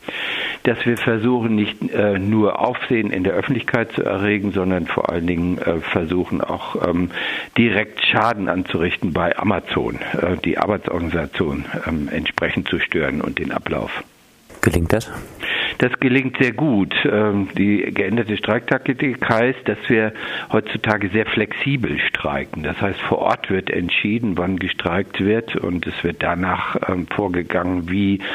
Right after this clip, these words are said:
Speaker 1: die Auftragslage jeweils ist. Und wenn bes-, besonders viel anliegt, äh, und die Schichten vielleicht wegen Krankheit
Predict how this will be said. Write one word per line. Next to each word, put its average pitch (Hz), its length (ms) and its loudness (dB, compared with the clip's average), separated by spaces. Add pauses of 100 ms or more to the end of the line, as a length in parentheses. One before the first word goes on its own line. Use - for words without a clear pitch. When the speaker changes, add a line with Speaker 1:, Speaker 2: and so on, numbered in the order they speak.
(220)
Speaker 1:
die - 100 4
Auftragslage 90 800 0
jeweils 82 540 0
ist. - 340 0
Und 90 180 -2
wenn 87 200 0
bes-, 85 100 -4 (220)
besonders 101 440 2 (160)
viel 117 300 4
anliegt, 120 600 2
äh, - 40 2 (380)
und 92 300 0 (180)
die - 260 -6
Schichten 107 400 -2
vielleicht 95 380 -2
wegen 98 220 0
Krankheit 113 580 0